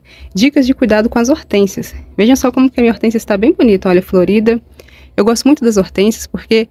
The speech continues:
eu acho que elas representam a ternura, né? O, a ternura de Deus por nós e representam também a abundância, assim como o amor de Deus por nós é abundante. E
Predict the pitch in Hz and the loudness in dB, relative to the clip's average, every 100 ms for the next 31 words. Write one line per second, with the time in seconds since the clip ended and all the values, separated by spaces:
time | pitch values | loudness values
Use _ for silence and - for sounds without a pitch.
0 | _ - - - 214 - 247 247 233 247 | _ -20 -8 -2 -2 0 0 0 0 0
1 | 233 233 240 247 311 247 277 302 294 349 | 0 0 0 0 2 4 4 4 4 2
2 | 370 - - - 220 214 226 196 233 240 | -2 -14 -10 -2 0 0 0 2 2 2
3 | 190 190 - 160 175 190 233 269 - - | 0 -2 -4 -4 -2 0 0 -2 -8 -18
4 | _ - - - 214 247 247 233 247 247 | _ -20 -20 -2 0 2 2 0 0 2
5 | 240 226 233 240 381 220 240 262 - 160 | 2 2 0 2 2 4 2 0 -2 -4
6 | - - - - 196 - 277 277 269 254 | -6 -20 -12 -8 -4 0 2 4 2 2
7 | 233 214 214 208 180 190 - 226 208 233 | 0 0 0 0 0 -2 -2 0 2 2
8 | 339 - - - - 220 220 240 320 208 | 0 -6 -20 -20 -6 -2 0 2 4 4
9 | 190 185 185 - - - _ - - - | 2 -2 -8 -14 -18 -20 _ -14 -14 -4
10 | 233 285 320 | 2 4 2